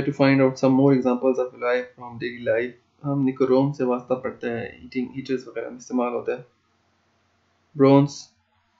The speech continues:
है, ठीक है, ब्रास है। जो हम जाते हैं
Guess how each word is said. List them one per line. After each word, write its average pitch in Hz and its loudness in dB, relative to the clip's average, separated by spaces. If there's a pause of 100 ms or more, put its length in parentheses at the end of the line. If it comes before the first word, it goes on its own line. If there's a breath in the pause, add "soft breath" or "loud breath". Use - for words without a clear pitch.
(380)
है, 131 -2 (120)
ठीक 135 -4
है, 143 2 (220)
ब्रास 135 2
है। 113 2 (1600)
जो 143 -2
हम 139 2
जाते 120 0
हैं 131 0